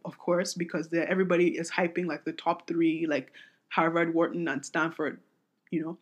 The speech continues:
And I respect that to some degree for those people. You know, everybody's life is different. But for me,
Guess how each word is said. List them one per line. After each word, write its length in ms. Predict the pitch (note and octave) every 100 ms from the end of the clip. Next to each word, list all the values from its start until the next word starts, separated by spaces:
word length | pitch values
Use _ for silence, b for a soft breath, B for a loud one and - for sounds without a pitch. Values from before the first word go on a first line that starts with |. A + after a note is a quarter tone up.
| _ -
And 80 | F#3
I 60 | F3+
respect 420 | F3 G3 G#3 -
that 240 | D#3 - _
to 100 | -
some 220 | - E3+
degree 460 | D#3 D#3 F3 D3 - b b -
for 80 |
those 240 | E3+ F3+ F3
people. 400 | - D#3+ E3 E3
You 80 | E3
know, 80 |
everybody's 460 | F3+ F#3 F3 E3+ E3
life 240 | C#3+ D#3+
is 80 | D#3+
different. 420 | - D3+ - - - _
But 140 | F3
for 180 | - F#3
me, 340 | F3+ G3+ F3+